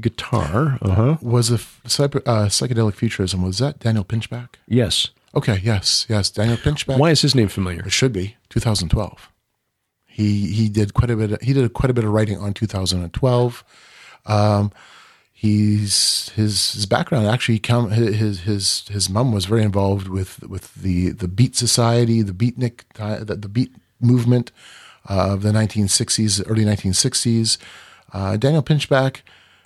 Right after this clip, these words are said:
Speaker 2: it's kind of a bit of a, of a mover and shaker in terms of, of kind of social change.
Speaker 1: I, I think I've seen his work referenced, and probably in some of your writing, actually, but,
Speaker 2: Mm.
Speaker 1: uh, Drug Policy and Electric Frontier,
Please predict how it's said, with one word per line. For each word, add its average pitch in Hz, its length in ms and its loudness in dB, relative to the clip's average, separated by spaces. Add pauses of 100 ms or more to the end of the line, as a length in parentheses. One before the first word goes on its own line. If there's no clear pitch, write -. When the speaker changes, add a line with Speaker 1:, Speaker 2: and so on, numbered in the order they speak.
(140)
Speaker 2:
it's - 160 -8
kind 156 200 0
of 147 80 0
a 135 60 0
bit 135 160 0
of 123 140 0
a, 123 60 2 (100)
of 120 100 -2
a 120 80 2
mover 123 380 2
and 117 100 2
shaker 113 400 0
in 110 120 0
terms 107 380 0
of, 98 260 -4
of - 440 -12 (300)
kind 101 180 2
of 95 160 -2
social 107 340 2
change. 92 600 0
Speaker 1:
I, 127 220 0
I 131 40 2
think 160 220 -2
I've 120 100 2
seen 156 400 0
his 117 260 0
work 117 380 0
referenced, 113 460 0
and 98 100 -2
probably 120 400 -2
in 98 80 0
some 113 160 -2
of 98 80 2
your 117 120 2
writing, 90 340 -2
actually, 85 340 -6
but, 85 160 0
Speaker 2:
Mm. 117 140 2
Speaker 1:
uh, 87 120 0 (1120)
Drug 110 280 0
Policy 110 440 2
and 98 80 2
Electric 95 340 -2
Frontier, 120 720 2